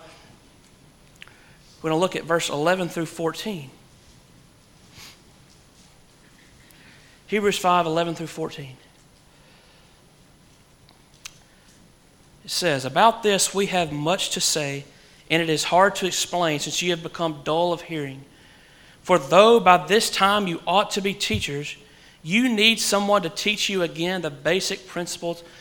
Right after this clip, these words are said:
of the oracles of God. You need milk, not solid food. For everyone who lives on milk is unskilled in the word of righteousness, since he is a child.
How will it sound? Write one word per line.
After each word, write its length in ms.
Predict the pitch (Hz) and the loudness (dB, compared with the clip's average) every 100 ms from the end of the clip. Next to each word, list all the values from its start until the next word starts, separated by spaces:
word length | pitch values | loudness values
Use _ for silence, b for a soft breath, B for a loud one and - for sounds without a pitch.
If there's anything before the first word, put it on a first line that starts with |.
| B B | B B
of 120 | 147 | -4
the 60 | 147 | -4
oracles 500 | 151 170 175 170 160 | 0 2 2 -2 -4
of 120 | 147 | -6
God. 360 | 143 135 135 - - b b b b b b b b b b _ _ _ _ - | -6 -8 -10 -16 -20 b b b b b b b b b b _ _ _ _ -6
You 180 | 165 196 | 0 2
need 220 | 196 165 | 2 2
milk, 480 | 147 170 175 - - - | 0 2 0 -2 -16 -6
not 280 | 151 175 - | 0 0 0
solid 400 | - 165 160 156 | 0 2 0 -2
food. 380 | - 143 135 - - b b b b b b _ _ _ _ _ _ _ _ - | -6 -8 -10 -18 -20 b b b b b b _ _ _ _ _ _ _ _ -16
For 240 | - 165 | -2 6
everyone 320 | 226 247 247 | 6 8 4
who 140 | 202 208 | 6 4
lives 340 | 185 214 190 | 6 4 6
on 200 | 190 175 | 2 2
milk 240 | 175 185 | 0 0
is 140 | 170 - | -2 -2
unskilled 800 | 165 190 - - 196 175 156 151 - - - _ _ _ _ - | 0 0 0 0 0 0 0 -6 -16 -20 -20 _ _ _ _ -12
in 100 | 160 | -6
the 80 | 151 | -2
word 300 | 151 170 185 | 4 6 6
of 120 | 170 | 4
righteousness, 720 | 160 170 160 - 143 143 - - b b b b b | 0 0 0 -6 -8 -10 -12 -14 b b b b b
since 440 | - - 208 - | -2 0 0 -2
he 200 | - 196 | -2 0
is 120 | 185 | 0
a 60 | 156 | -2
child. 560 | - - 160 143 135 | -6 -4 -4 -6 -10